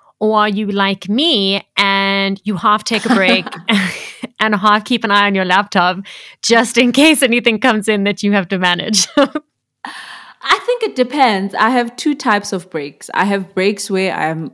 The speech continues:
Speaker 2: completely on a break, um, which is not now. Now I'm on a, it's more like reevaluating. Um,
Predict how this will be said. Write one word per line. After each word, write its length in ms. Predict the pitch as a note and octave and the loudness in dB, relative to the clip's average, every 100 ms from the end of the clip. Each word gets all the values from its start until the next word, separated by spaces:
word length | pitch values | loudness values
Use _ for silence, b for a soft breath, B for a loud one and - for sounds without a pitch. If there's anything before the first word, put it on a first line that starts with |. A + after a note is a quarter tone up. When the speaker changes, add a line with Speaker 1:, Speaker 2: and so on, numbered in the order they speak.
| - | -4
Speaker 2:
completely 580 | - F#3+ F3 G3 F#3+ F#3+ | 0 0 0 -2 0 -6
on 180 | D3+ | -6
a 60 | E3 | -8
break, 460 | D3+ D3+ - - - B B B B | -8 -6 -8 -10 -20 B B B B
um, 420 | F3 F3+ E3+ E3+ | 0 2 2 -2
which 180 | E3+ G#3 | -4 -2
is 140 | A3+ F3+ | -2 -2
not 260 | F#3 F#3+ | -6 -6
now. 440 | E3 D3+ B2 E3+ - | -6 -6 -6 -8 -6
Now 520 | G3 F#3+ G#3 A#3+ A#3+ | 0 4 4 4 4
I'm 200 | - G3 | 2 0
on 160 | F#3+ G#3 | 0 0
a, 240 | G3 F#3 - - | 0 -2 -6 -12
it's 140 | - - | -4 4
more 220 | A3+ C#4 | 6 6
like 200 | C4 G#3+ - | 2 -2 -4
reevaluating. 1200 | E3+ G3 E3+ D#3+ D#3+ F#3 F#3+ G3 G#3+ B3 D4 F4 _ _ | 0 0 0 -4 -2 0 0 0 -2 -2 -2 -6 _ _
Um, 340 | F#3+ G3 G#3 | 0 2 0